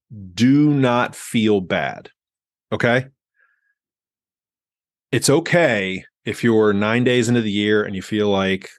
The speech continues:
"Oh my gosh, I haven't done it yet." Don't feel like you're running downhill and you're just trying to keep your legs spinning, okay?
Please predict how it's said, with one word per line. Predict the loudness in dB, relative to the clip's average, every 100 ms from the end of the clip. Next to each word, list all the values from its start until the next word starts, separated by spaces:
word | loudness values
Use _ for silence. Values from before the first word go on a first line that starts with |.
| -10
"Oh |
my | -6
gosh, | -2 -2 -2
I |
haven't | -4 -4 -4
done | -6
it | -6
yet." | -8 -10 -2
Don't | 0 0
feel | -2 0 2 4
like | 2 0
you're | -2 -2
running | -2 -2 -2 -2
downhill | -2 -2 -4 -2 0 0 0 -6 -20 -20 _
and | -4
you're | -2
just | -2 0
trying | -2 -2
to |
keep | -2 -2 -2 -2
your | -2 0
legs | 0 0 -2 -6
spinning, | -4 -2 -2 -6 -8 -12 _ _ _ _ _
okay? | -2 0 0